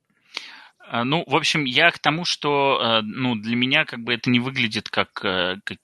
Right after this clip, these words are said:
какое-то, какое-то удив-, удивительно, что мы вроде как это все переросли. Мы как индустрия, да, в данном случае, а не мы как сорокалетние мужики, которых интересуют только полочки.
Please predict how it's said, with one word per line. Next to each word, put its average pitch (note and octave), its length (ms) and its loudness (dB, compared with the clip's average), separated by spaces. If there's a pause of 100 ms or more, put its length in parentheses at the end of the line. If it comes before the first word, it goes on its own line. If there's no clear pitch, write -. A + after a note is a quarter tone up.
(120)
какое-то, - 400 -2
какое-то - 380 -2
удив-, G#2 460 -2
удивительно, A2+ 640 2
что G2+ 240 -2
мы G#2+ 140 4
вроде G#2 300 0
как - 180 -6
это - 160 -8
все - 160 -2
переросли. G2 520 0
Мы B2+ 220 4
как - 240 -2
индустрия, G2+ 560 0
да, F2 160 -6
в G#2 60 -8
данном F2+ 240 -6
случае, - 380 -6
а - 20 0
не F#2 100 -2
мы F#2 140 -4
как - 160 -8
сорокалетние F2+ 640 -4
мужики, F2+ 400 -10
которых - 340 -10
интересуют F2+ 460 -8
только - 220 -14
полочки. - 520 -10